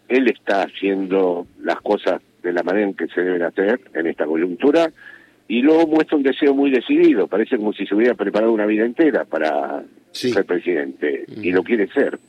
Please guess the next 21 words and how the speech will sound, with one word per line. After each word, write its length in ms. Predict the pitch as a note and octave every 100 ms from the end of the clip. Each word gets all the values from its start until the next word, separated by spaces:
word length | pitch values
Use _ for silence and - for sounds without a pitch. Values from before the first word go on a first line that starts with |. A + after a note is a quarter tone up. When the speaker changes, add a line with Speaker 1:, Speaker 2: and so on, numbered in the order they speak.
| - - - _ _ _ _
Speaker 1:
Entonces, 640 | F#2+ G2+ F2+ A2+ F#2+ F2+ D#2+ - - - _ - -
frente 460 | G2+ G2+ G2 -
al 180 | G2+ G2+
disparate 840 | F#2 - A#2 C#3 D3+ - D3+ D3 - - _ _ _ _ _ _ _ _ _ _ _ _ -
de 120 | G2
las 200 | F#2 - _
derechas 560 | F#2+ G2+ A2+ - A2 G#2+ - - _ _ _ _ _ _
neofascistas, 880 | F#3 G3+ G3+ - - - - - - - - _ _ _ _ -
donde 220 | E2+ E2+
incluye 320 | E2+ G2+ G2+
a 60 | F#2+
lo-, 120 | F2 -
a 120 | D#2+
los 120 | E2
dos, 240 | D#2+ D2+ C#2 - -
a 100 | E2+
Bullrich 460 | F2+ F#2 F2 D#2
y 60 | D#2+
a 300 | C#2+ C2+ C2+ -
Milei, 280 | D#2+ D#2 - _ _ _ _ _ _ _ -
y 260 | E3 B2+